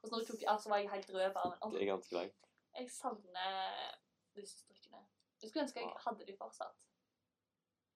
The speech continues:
Speaker 1: Og så husker jeg vi hadde sånn Loom Bands-greier. Hva heter det? Der vi lagde armbånd. Sånne
Speaker 2: Ja.
Speaker 1: bittesmå gummistrikker.
Speaker 2: Sånne små strikker som du liksom
Speaker 1: Flett-, ikke flett
Speaker 2: Flett-,
Speaker 1: sammen, på en måte
Speaker 2: ja,
Speaker 1: hek-,
Speaker 2: snitt-,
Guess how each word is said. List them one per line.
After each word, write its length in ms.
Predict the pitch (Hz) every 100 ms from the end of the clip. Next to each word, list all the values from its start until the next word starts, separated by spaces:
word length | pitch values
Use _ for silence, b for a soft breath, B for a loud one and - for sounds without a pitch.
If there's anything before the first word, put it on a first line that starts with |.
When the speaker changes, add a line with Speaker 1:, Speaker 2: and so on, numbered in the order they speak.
| _ -
Speaker 1:
Og 80 | 254
så 60 | 277
husker 180 | 262 -
jeg 80 | 226
vi 60 |
hadde 140 | 240 220
sånn 440 | 226 208 202 190 185 - _ _ _ _
Loom 580 | - 208 208 233 247 262
Bands-greier. 880 | 254 277 294 311 - 294 247 190 202 - -
Hva 100 | 247
heter 160 | - 240
det? 140 | 202
Der 120 | 208
vi 80 | 220
lagde 240 | 180 196 -
armbånd. 480 | 208 - 185 262 - _ _ _ _ _ -
Sånne 180 | 254 240
Speaker 2:
Ja. 140 | 185 160
Speaker 1:
bittesmå 320 | 156 240 247
gummistrikker. 540 | 269 269 262 262 -
Speaker 2:
Sånne 180 | - -
små 200 | 120 127
strikker 240 | 127 120 101
som 140 | 107
du 80 | 101
liksom 300 | 101 95 - _ -
Speaker 1:
Flett-, 300 | 247 - -
ikke 200 | 233 254
flett 20 |
Speaker 2:
Flett-, 140 | 285 214
Speaker 1:
sammen, 240 | 240 226 220
på 140 | 240
en 80 | 233
måte 100 | 214
Speaker 2:
ja, 160 | 180 196 -
Speaker 1:
hek-, 80 | 254
Speaker 2:
snitt-, 240 | 113 -